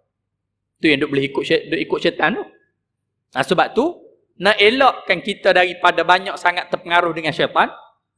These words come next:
jaga makanan. Jangan makan benda-benda yang syubhah.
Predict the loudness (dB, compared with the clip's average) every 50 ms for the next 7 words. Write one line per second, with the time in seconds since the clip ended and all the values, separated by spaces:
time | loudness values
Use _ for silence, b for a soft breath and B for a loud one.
0 | _ _ _ _ _ _ _ 0 0 0 2 2 0 -2 -2 -4 -6 -8 -10 -10
1 | -12 -16 _ _ _ _ _ _ _ _ _ _ _ _ _ _ _ _ _ _
2 | _ _ _ _ _ _ _ _ _ _ _ _ -4 -2 -2 2 2 0 0 0
3 | 0 -2 -2 -2 -4 -4 -4 -2 -2 -2 -2 -2 -4 -4 -4 -4 -4 -4 -8 -10